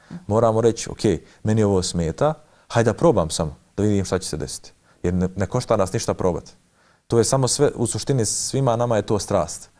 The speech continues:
ništa drugo. Jer ako čovjek gleda sa drugog stanovišta, šta je poenta ko-, kole generalno čovjek kad konzumira? Znači gaziranih pića. Ništa drugo osim zadovoljavanja duše. Nemamo neki medicinski efekat tih stvari.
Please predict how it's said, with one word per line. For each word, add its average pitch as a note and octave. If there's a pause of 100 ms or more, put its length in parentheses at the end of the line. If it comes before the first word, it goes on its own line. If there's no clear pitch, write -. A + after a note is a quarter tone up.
(140)
ništa G2
drugo. F#2 (480)
Jer G2 (480)
ako G2+
čovjek B2+
gleda A#2+
sa A2
drugog A2+
stanovišta, F2 (1040)
šta -
je B2+ (380)
poenta A2
ko-, F#2 (520)
kole F#2 (100)
generalno F2
čovjek E2
kad E2+
konzumira? D#2 (180)
Znači G2
gaziranih F#2
pića. D#2 (760)
Ništa C3
drugo C3
osim A#2
zadovoljavanja G#2
duše. D#2+ (600)
Nemamo A#2+
neki A#2
medicinski F#2
efekat F2
tih -
stvari. -